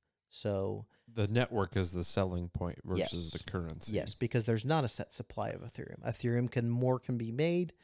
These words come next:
Speaker 1: if
Speaker 2: Yeah.
Speaker 1: there's needed, um, and can be burned if, if there, if there's a desire to do that as well.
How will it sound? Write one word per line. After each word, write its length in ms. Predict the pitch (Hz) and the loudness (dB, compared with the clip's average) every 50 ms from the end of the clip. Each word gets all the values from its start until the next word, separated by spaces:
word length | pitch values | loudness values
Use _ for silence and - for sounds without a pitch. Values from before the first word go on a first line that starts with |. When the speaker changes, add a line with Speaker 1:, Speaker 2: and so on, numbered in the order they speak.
| - - - _ _ | -20 -20 -20 _ _
Speaker 1:
if 200 | - 190 127 117 | -4 -2 -2 -2
Speaker 2:
Yeah. 60 | 76 - | 0 2
Speaker 1:
there's 200 | - 113 110 107 | 2 4 4 4
needed, 520 | 120 123 131 139 143 139 143 147 139 131 - - - - - - - - _ - | 4 4 6 6 6 6 6 6 6 4 0 -8 -16 -20 -20 -20 -20 -16 _ 0
um, 380 | 113 110 107 107 104 104 - - | 2 2 4 4 2 0 0 0
and 380 | 120 120 123 123 117 110 - - _ | 0 2 2 2 0 -4 -6 -12 _
can 200 | - - 113 107 | -2 0 0 2
be 100 | 107 107 | 2 0
burned 420 | 104 - 113 113 110 110 113 110 110 | 0 0 2 2 4 4 2 2 2
if, 200 | 104 104 - - - | 0 0 -2 -6 -8
if 600 | 98 - - - - 73 64 - - 120 113 - | -10 -10 -10 -8 -8 -8 -8 -6 -6 -6 -4 -2
there, 240 | - 107 104 90 73 - | -2 0 0 0 -2 -4
if 160 | - - - | -8 -6 -4
there's 280 | - 107 104 101 - - | -2 -2 -2 -2 -2 0
a 280 | 101 98 95 98 - - 120 117 | 0 0 0 0 -2 -6 -8 -6
desire 380 | 110 107 104 - 104 98 98 | -4 -4 -2 0 2 2 0
to 140 | 98 - 110 | 0 -2 -6
do 100 | 110 107 | -6 -6
that 160 | 104 104 - - | -4 -4 -6 -8
as 160 | - - - | -8 -6 -6
well. 240 | 107 98 - - | -6 -4 -6 -8